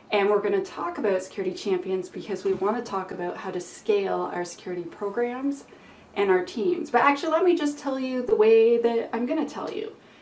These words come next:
So I like to tell you what I'm gonna tell you, then I tell you, then I tell you what I told you, because I want you to leave here and be knowledgeable on the topic of security champions. If you already are knowledgeable about that,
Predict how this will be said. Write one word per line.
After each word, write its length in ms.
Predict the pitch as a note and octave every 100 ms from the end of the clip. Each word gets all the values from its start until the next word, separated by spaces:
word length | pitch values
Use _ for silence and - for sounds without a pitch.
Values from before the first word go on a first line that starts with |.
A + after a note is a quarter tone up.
| - -
So 460 | - A3 G#3+ G#3 G#3 - _ _ _ -
I 80 | C#4
like 180 | C#4+ C#4+
to 100 | -
tell 260 | - A3
you 340 | A3+ A#3 A#3+ A#3+ - _ _ -
what 180 | F#3+ F#3
I'm 120 | F#3
gonna 240 | F#3 F3+
tell 240 | - E3+ E3
you, 240 | A3 C#4
then 180 | G3 G3+
I 120 | A#3+
tell 260 | A#3+ A3 G3+
you, 340 | E3+ F3 - - _ _
then 140 | G#3+ A#3+
I 100 | B3
tell 260 | A#3 A3
you 160 | G#3+ G#3
what 140 | G3+
I 100 | G3
told 380 | G3 - F4 -
you, 180 | F#3 -
because 320 | G3 A#3+ G#3
I 160 | G3+ G3+
want 380 | G#3 G#3+ A3 G#3
you 160 | G#3
to 140 | G3+ F3+
leave 320 | F#3+ G#3+ G#3+
here 380 | G3+ F3 F3+ - - - - -
and 280 | G#3+ G3 F#3+
be 180 | A3 A3
knowledgeable 680 | G3+ G3+ G#3+ G#3+ G#3+ G#3 G3+
on 180 | F#3+ F#3+
the 80 |
topic 480 | F#3 G3+ F#3+ G3 G3
of 100 | G#3
security 360 | - - F#3+ F3+
champions. 640 | - G3+ F#3 F#3+ D#3 -
If 140 | G#3
you 180 | G#3+ B3
already 300 | A#3+ A3+ A3
are 400 | G3+ A3 C#4+ C#4
knowledgeable 640 | G#3+ F#3+ F3+ F3+ F3+ F3
about 300 | F3+ F3+ F3 -
that, 280 | F#3 F#3